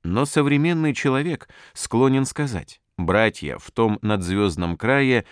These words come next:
мёртв наш любящий Отец». Кому приходят в голову вопросы: «Где же Бог?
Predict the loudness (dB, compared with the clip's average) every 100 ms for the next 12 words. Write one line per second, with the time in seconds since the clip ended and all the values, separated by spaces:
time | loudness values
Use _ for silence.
0 | -6 0 4 4 4 0 -8 -10 -4 -4
1 | -4 -6 -4 -6 -6 -6 -6 -8 -12 -14
2 | -20 _ _ _ _ _ _ _ _ _
3 | 0 2 2 2 0 0 0 2 0 2
4 | 2 2 2 0 -2 -2 -4 -2 0 0
5 | -2 _ -8 0 2 2 -2 -6 -6 -6
6 | -6 -12